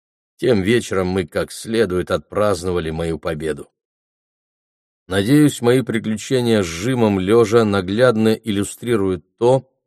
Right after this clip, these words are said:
о чем и так знают все мои знакомые. Я очень люблю себя истязать.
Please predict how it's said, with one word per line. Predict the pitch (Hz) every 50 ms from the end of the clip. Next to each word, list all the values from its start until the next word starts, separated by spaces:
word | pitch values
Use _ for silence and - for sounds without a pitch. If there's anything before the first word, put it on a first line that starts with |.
| _ _ _
о | - 92
чем | - - 120 110 110
и | 107
так | 98 - 143 135 101
знают | 87 85 95 117 127 123 107 95 -
все | - - - 120
мои | 113 113 110 107
знакомые. | 90 87 104 107 98 - - 82 73 65 64 58 53 - _ _ _ _ _ _ _ _
Я | 80 85 85
очень | - - - 107 123 139 147 - - 143 143 139
люблю | 98 87 90 76 76 80 82 95 113 120
себя | - - - 82 73 76 87 92 98 - -
истязать. | - 98 87 - - - - 98 90 78 76 80 73 65 - - - -